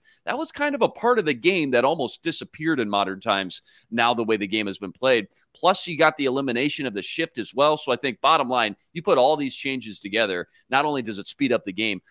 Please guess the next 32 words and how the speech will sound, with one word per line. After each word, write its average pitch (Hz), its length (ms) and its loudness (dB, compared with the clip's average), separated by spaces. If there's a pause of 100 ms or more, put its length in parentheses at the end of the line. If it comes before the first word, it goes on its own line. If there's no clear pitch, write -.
(160)
I 120 80 -2
think 160 200 -4
they 120 140 2
all 120 140 2
just 113 200 -10
make 110 200 -4
for 113 100 -2
a 95 60 0
positive 117 720 -6
impact 104 480 -6
on 98 100 -4
the 95 80 -8
game, 90 340 -6 (280)
the 131 100 2
way 151 240 4
the 151 100 0
fans 143 360 -4
are 123 80 -2
able 113 260 -2
to 98 80 -6
view 120 260 -2
it 113 60 0
and 101 160 -4
watch 92 300 -2
it 101 100 -12
now 87 160 -4
moving 82 300 -12
forward. 78 360 -8
I'm 123 120 2
excited 73 420 -8
about 67 240 -20
it. - 60 -20